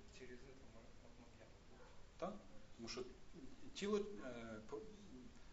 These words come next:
Speaker 2: тіло чисте, розум чистий, розум чистий, ми починаємо розуміти. Допомагає. Ну, чи навіть, от, скажімо, ми сидимо, е, дві години і, значить, то слухаємо про духовні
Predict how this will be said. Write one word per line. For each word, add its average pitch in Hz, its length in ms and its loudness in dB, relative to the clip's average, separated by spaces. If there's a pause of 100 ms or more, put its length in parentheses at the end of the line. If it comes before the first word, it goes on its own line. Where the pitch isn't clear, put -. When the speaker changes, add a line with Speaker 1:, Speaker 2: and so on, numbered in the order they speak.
(360)
Speaker 2:
тіло 202 260 12
чисте, 214 440 8 (280)
розум 156 320 6
чистий, 185 340 4
розум 160 240 4
чистий, 156 340 0
ми 123 80 2
починаємо 117 400 -2 (480)
розуміти. 101 360 -2 (1200)
Допомагає. 101 380 -2 (1160)
Ну, 208 120 6
чи 190 140 8
навіть, 170 260 10
от, 135 60 0
скажімо, 143 340 4
ми 123 220 6 (220)
сидимо, 147 520 6 (260)
е, 120 260 0
дві 123 100 2
години 143 460 4 (540)
і, 113 320 2 (420)
значить, - 300 -4
то 117 120 0 (960)
слухаємо 139 440 6
про 127 180 2
духовні 127 500 6